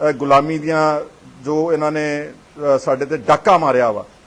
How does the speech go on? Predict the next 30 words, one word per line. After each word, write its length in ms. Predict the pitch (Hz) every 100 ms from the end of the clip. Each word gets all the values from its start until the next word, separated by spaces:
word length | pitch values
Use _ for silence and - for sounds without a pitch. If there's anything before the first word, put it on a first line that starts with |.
| _ _ _ 175
ਇਸ 160 | 185
ਤੋਂ 180 | - 180
ਅਸੀਂ 120 | 202 -
ਆਜ਼ਾਦ 380 | 151 139 156 -
ਕਰ 120 | 170
ਸਕੀਏ 300 | - - 151
ਪੰਜਾਬ 400 | 143 120 120 120
ਨੂੰ, 120 | 131 165
ਔਰ 100 | 160
ਆਪਣੇ 260 | 175 220
ਪੰਜਾਬ 380 | 185 143 123 117
ਨੂੰ 140 | 131
ਦੁਬਾਰਾ 380 | 120 110 110 107 - - - _ 143
ਲੀਹਾਂ 280 | 190 214
ਤੇ 120 | 220 175
ਲਿਆ 180 | 143
ਸਕੀਏ 320 | 113 147 - - -
ਤੇ 140 | 185
rule 320 | 143 214 247
of 160 | 233 196 143
law 260 | 143 143 170
establish 440 | - 143 110 120 -
ਕਰ 100 | 113
ਸਕੀਏ। 340 | - 123 127 151
ਅੱਜ 100 | 135 120 117 _ _ _ -
rule 200 | 156 202
of 140 | 202 - 123
law 100 | 131
ਨਹੀਂ 160 | 131 123
ਗਾ, 160 | 135